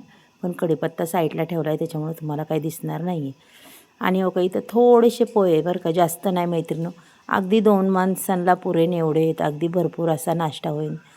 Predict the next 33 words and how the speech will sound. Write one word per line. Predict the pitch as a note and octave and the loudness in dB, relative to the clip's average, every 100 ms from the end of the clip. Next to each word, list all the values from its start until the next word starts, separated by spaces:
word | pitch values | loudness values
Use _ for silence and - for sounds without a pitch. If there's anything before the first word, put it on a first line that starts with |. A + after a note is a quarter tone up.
| _ - - _ | _ -20 -20 _
मग | G#3 G#3+ | 0 2
आपल्याला | F3+ - F#3+ G#3 | 2 2 2 2
हे | F#3 G#3+ | 4 2
पोहे | G#3+ F#3+ F#3 | 4 2 4
आज | F3 F3+ | 4 2
कसे | - F3 - | -2 -4 -2
बनवायचे, | F3+ D#3+ C#3+ C#3+ - | -2 0 -2 -4 -8
चला | - F3+ E3+ F3 - - _ _ | -6 -4 -2 -4 -12 -20 _ _
तुम्ही | A3+ B3 | 4 4
कसे | B3 A3 G#3 | 4 0 2
बनवता | F#3+ F3 E3 F3 F3+ A#3 - _ - | 2 2 0 0 -2 -4 -16 _ -4
आणि | F3+ G3+ | 0 2
मी | G3+ | 2
कशी | G3+ F#3+ - | 2 -2 -2
बनवते, | D#3 C#3 C#3 - D3 - _ _ | -2 -2 -4 -8 -14 -16 _ _
म्हणजे | G#3 G#3+ | 0 0
प्रत्येकाची | A3 G3+ G#3+ G#3 G3+ G#3 | 2 0 0 0 -2 0
करण्याची | G3+ E3+ E3+ E3 F#3+ | 0 0 -2 -4 -4
पद्धत | F#3+ D3+ E3 F3 | -4 -2 -2 2
वेगळी | D#3+ D3 D3 | 2 2 0
आहे | D#3 | -2
बघा. | D3+ D3 - _ _ _ | -8 -12 -18 _ _ _
पोहे | A#3 A#3+ B3 | 4 6 8
अगदी | G#3 F#3 G#3 - | 6 4 -2 0
छान | G3 G3 | 0 2
मोकळे | G3 E3+ - F#3 | 2 0 0 0
मोकळे | F3+ D#3 F3+ | 0 0 0
झालेले | F#3 E3+ D#3+ D#3+ | 0 0 0 -2
आहेत. | D#3+ | -4
आता | - D#3+ E3 | -4 -4 -4
आपण | D#3 D#3+ | -4 -6
त्याच्यात | D#3 D#3+ F3 | -8 -8 -4
मीठ | F#3+ | -4